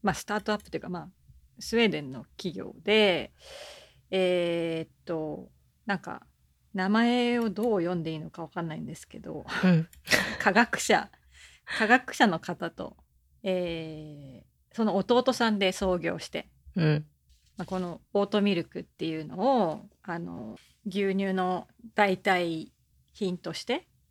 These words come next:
Speaker 1: えー、まあ、開発して、で、実はアメリカに来たのって三年前らしいんですよ。
Speaker 2: おー。
Speaker 1: うん。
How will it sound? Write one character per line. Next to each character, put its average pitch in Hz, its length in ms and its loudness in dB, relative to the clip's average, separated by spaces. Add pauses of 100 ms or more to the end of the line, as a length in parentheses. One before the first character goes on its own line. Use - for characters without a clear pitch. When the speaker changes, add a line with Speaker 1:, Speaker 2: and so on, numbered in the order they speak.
(480)
Speaker 1:
え 156 520 -10
ー、 - 20 -20 (240)
ま - 80 -6
あ、 - 60 -18
開 202 160 2
発 190 320 -6
し - 100 -6
て、 233 380 4 (460)
で、 240 120 8
実 240 300 0
は 170 420 8
ア 220 120 6
メ 330 140 4
リ 381 100 2
カ 339 140 6
に 330 100 0
来 - 100 -10
た 262 120 8
の 202 80 0
っ - 40 -8
て - 100 -14
三 330 300 -2
年 339 180 2
前 311 160 4
ら 285 80 4
し - 80 -4
い 254 40 0
ん 208 40 2
で 165 60 0
す - 120 -10
よ。 - 100 -10 (680)
Speaker 2:
お 156 1000 8
ー。 135 40 -6 (520)
Speaker 1:
う 185 80 -2
ん。 175 380 -4